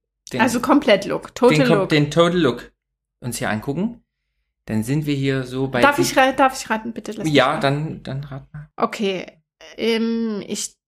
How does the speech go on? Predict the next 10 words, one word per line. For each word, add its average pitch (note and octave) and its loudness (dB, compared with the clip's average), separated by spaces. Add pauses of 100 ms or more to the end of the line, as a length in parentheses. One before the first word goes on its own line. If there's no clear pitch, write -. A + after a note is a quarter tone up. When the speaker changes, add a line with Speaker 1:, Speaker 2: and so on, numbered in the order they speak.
(200)
Speaker 2:
denke A#3+ -4
zwölftausend G3+ 0
Euro. E3 -8 (280)
Speaker 1:
Bist A3 2
du E3+ -2
fast - -4 (120)
ganz E3 0
weit B2+ 0
vorbei. D3+ 0 (420)
Speaker 2:
Toll. E3 -6